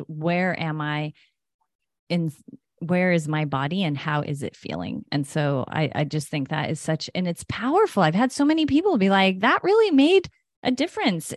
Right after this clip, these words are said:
in my life. And it's just sitting and feeling your body. <laughs> Like, what is it saying? And so it goes back to tapping into, there's so much intelligence in our body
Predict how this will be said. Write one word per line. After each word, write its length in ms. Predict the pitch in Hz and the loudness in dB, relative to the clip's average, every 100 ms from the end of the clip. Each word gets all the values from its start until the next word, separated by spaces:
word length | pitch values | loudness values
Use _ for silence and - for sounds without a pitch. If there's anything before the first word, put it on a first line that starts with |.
| - | 0
in 160 | 226 240 | 4 6
my 180 | 254 254 | 6 4
life. 400 | 285 381 156 - | 4 4 2 2
And 180 | 196 233 | 2 4
it's 220 | 240 233 | 2 0
just 440 | 330 339 - - - | 2 2 0 -12 -18
sitting 540 | - - 339 302 233 240 | -16 -4 0 2 2 2
and 200 | 262 262 | 2 2
feeling 380 | 247 320 262 254 | 0 0 4 4
your 120 | 247 | 4
body. 380 | - 294 269 - | 2 4 2 4
<laughs> 40 | |
Like, 240 | 254 - 247 | 2 4 4
what 160 | 247 | 6
is 120 | 294 | 6
it 140 | 269 - | 4 2
saying? 440 | - 208 262 214 | 0 2 4 4
And 140 | 185 180 | 0 0
so 140 | 190 - - - _ - | -4 -6 -20 -20 _ -6
it 140 | 208 | 0
goes 240 | 240 240 | 2 2
back 280 | 202 170 185 | 4 2 2
to 100 | 196 | -2
tapping 500 | 180 - 156 170 165 | -4 0 0 0 0
into, 360 | 143 165 190 151 | 0 0 -2 -2
there's 200 | 165 - | -2 -2
so 140 | 151 | -4
much 180 | 156 - | -4 -4
intelligence 840 | - - - 147 160 208 233 - - | -8 -6 -2 0 0 -2 -2 -4 -2
in 220 | 180 175 - | -2 -2 -2
our 180 | 139 | -4
body 600 | 139 143 - - 117 214 | -4 -4 -6 -6 -4 -4